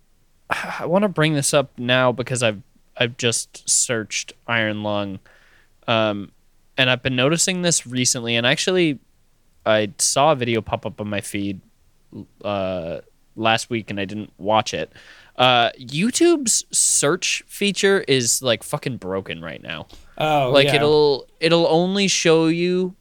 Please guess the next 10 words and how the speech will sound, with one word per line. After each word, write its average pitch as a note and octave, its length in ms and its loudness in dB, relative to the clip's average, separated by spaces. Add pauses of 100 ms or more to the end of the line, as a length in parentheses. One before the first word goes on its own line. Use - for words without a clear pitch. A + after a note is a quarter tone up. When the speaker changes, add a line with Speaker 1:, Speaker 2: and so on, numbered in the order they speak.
Speaker 1:
basically, D3+ 540 2
like, B2+ 240 2 (540)
one C#3 600 0
page C#3+ 920 -4 (220)
of C3+ 360 2
what B2 300 2
you C3+ 200 2
actually B2+ 380 0
s-, - 400 -6
searched. - 560 0